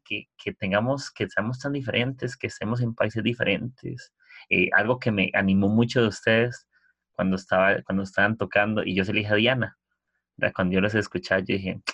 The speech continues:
"Mira, no los conozco mucho", o, o ellos me contaron, "Hey, invitamos una banda", solo conocí a Isaac, que me habían contado un poco de él. Entonces, "No, él es Isaac",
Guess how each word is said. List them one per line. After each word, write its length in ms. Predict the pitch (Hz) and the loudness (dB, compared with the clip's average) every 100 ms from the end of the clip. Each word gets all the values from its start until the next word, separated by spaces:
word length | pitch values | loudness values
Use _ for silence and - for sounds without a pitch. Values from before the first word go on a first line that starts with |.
| - | -10
"Mira, 220 | 92 90 98 | -4 0 0
no 80 | 98 | -2
los 160 | - | -4
conozco 380 | - 98 - - | -2 -2 -4 -4
mucho", 440 | 95 104 110 - - | 0 0 -2 -4 -8
o, 380 | - - - - _ _ _ _ | -8 -10 -16 -20 _ _ _ _
o 80 | 95 | 2
ellos 160 | 101 | 4
me 100 | 107 | 2
contaron, 380 | - 95 104 113 | 0 0 2 2
"Hey, 140 | 123 135 | 2 2
invitamos 420 | 110 - 110 123 | 0 0 0 0
una 160 | 127 117 | 0 2
banda", 400 | 110 113 113 104 | 4 2 0 -2
solo 220 | - 127 | 0 0
conocí 280 | - 113 107 | 2 2 4
a 40 | |
Isaac, 540 | 113 - 104 107 - - | 2 2 0 -2 -8 -14
que 100 | - | -6
me 80 | 92 | -4
habían 100 | 95 | -4
contado 300 | 95 98 98 | -4 0 0
un 60 | 98 | 0
poco 260 | 95 - | -6 -6
de 120 | - - | -4 -4
él. 100 | - _ _ _ _ _ _ _ _ _ | -8 _ _ _ _ _ _ _ _ _
Entonces, 320 | - - 87 | -10 -8 -6
"No, 220 | 113 135 | -4 -2
él 100 | 131 | -2
es 120 | 123 120 | -4 -4
Isaac", 500 | 117 - 139 139 | -4 -2 0 -2